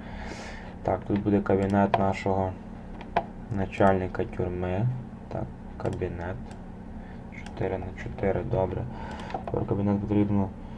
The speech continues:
офісний стіл, картотеку і стілець. Тепер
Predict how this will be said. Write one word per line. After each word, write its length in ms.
офісний 500
стіл, 400
картотеку 1200
і 100
стілець. 920
Тепер 340